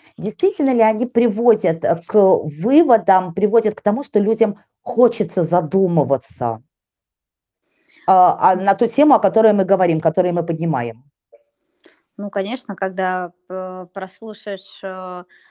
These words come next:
Speaker 2: когда у тебя мысли как бы проходят, э, ты слушаешь о какой-то теме там тридцать-сорок минут, конечно, ты потом,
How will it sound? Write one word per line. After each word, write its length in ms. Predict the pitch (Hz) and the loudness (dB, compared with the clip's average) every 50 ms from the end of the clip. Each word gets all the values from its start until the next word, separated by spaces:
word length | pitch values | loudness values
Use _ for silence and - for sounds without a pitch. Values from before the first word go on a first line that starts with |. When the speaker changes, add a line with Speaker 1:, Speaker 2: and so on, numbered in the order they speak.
| _ _ _ | _ _ _
Speaker 2:
когда 280 | - 190 196 190 214 220 | -14 -12 -8 -6 -6 -6
у 40 | |
тебя 260 | 214 - 208 220 214 202 | -6 -8 -8 -8 -8 -8
мысли 380 | 214 214 240 240 - - _ 180 | -8 -10 -12 -12 -14 -18 _ -18
как 200 | - 196 196 190 | -14 -14 -14 -12
бы 120 | 185 190 | -14 -16
проходят, 680 | 190 - 196 185 180 - - 226 226 196 202 196 190 _ _ _ _ - | -16 -12 -14 -14 -14 -12 -14 -14 -14 -14 -16 -16 -16 _ _ _ _ -16
э, 140 | 196 190 190 | -16 -16 -14
ты 120 | _ 208 | _ -20
слушаешь 480 | 196 - - 226 226 - - 101 - - | -20 -18 -16 -16 -16 -14 -16 -18 -16 -16
о 60 | - | -18
какой-то 400 | - 101 - - 101 190 - - | -18 -18 -16 -16 -16 -16 -18 -20
теме 360 | _ - 226 220 202 196 185 | _ -12 -10 -10 -10 -12 -16
там 240 | - 185 175 180 175 170 - 165 | -16 -16 -16 -16 -16 -18 -20 -20
тридцать-сорок 720 | - - 180 196 - - 185 - - 190 180 180 180 - | -18 -14 -14 -14 -12 -12 -14 -12 -10 -12 -12 -12 _ -16
минут, 320 | 185 180 185 254 311 294 - | -16 -10 -4 -4 -4 -6 -6
конечно, 340 | - 185 175 202 220 - - | -12 -12 -12 -12 -16 -12 -12
ты 60 | 233 | -10
потом, 400 | 220 - 196 - 202 202 202 190 | -8 -8 -8 -8 -8 -10 -12 -14